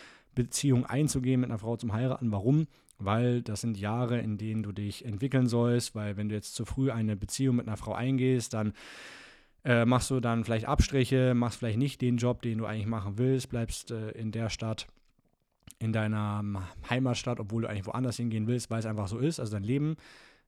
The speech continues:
äh, wird sich in eine andere Richtung entwickeln und, äh, vieles bleibt vielleicht auch auf der Strecke. Und wenn du etwas gefestigter bist, ein gestandener Mann, der auch schon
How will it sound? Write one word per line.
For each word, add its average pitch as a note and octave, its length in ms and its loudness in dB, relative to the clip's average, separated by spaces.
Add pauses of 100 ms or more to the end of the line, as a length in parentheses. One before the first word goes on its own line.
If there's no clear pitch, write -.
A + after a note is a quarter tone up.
(100)
äh, A#2+ 160 -2
wird C3 160 2
sich C3+ 100 -2
in B2 80 2
eine A#2 100 -2
andere A#2+ 360 0
Richtung B2+ 300 -4
entwickeln C3 480 0
und, A#2 360 -2
äh, A2 320 -6
vieles B2+ 460 -4 (100)
bleibt A2+ 260 -6
vielleicht A#2 200 0
auch A2+ 160 -2
auf - 80 -4
der G#2+ 140 -2
Strecke. C3+ 420 2 (460)
Und A2 500 0
wenn A2+ 140 0
du A2 100 0
etwas G#2 460 -4 (320)
gefestigter A#2+ 760 -4
bist, G#2 380 -4
ein G#2 160 -2
gestandener A2 520 -2
Mann, C#3 320 -2 (100)
der G#2+ 360 -4
auch G#2 140 -4
schon G#2 380 -4